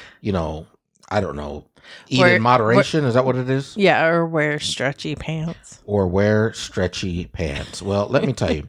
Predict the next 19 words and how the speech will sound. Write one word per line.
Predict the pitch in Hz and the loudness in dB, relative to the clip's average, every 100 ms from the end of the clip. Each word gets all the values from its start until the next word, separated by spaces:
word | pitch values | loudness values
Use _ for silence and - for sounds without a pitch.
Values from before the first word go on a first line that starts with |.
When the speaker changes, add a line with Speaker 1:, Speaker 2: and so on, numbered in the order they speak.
| - | -10
Speaker 2:
<laughs> | 294 - - | -12 -12 -20
Speaker 1:
So | - 127 | 0 4
I | 120 117 | 4 2
go | 117 165 | 4 4
look | 165 147 | 4 2
on | 123 | 2
the | 110 | 0
interwebs, | 92 101 87 85 92 | -2 -4 -4 -4 -4
and | 98 92 | -4 -4
there, | 95 92 92 | -2 -2 -4
you | 110 | -4
know, | 98 | -2
there's | 95 92 92 | -2 -2 -4
these | 104 87 | -8 -8
people | 117 104 104 | -6 -4 -4
submitting, | 104 90 101 101 98 | -4 -2 -2 -2 -4
you | 95 | -4
know, | 92 87 | -2 -2
their, | 101 90 90 | -2 -2 -4